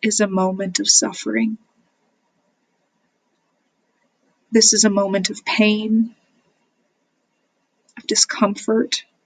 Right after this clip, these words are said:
or hurt. See, this is a part of life.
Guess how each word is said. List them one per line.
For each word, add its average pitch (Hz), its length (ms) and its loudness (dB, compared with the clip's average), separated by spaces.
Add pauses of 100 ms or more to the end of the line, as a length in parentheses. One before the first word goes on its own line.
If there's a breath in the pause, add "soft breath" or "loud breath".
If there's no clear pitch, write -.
(1400)
or 220 80 -2
hurt. 220 520 -6 (3750)
See, - 200 4
this 254 340 6
is 240 100 2
a 240 40 4
part 220 380 0
of 220 140 -4
life. 220 560 -4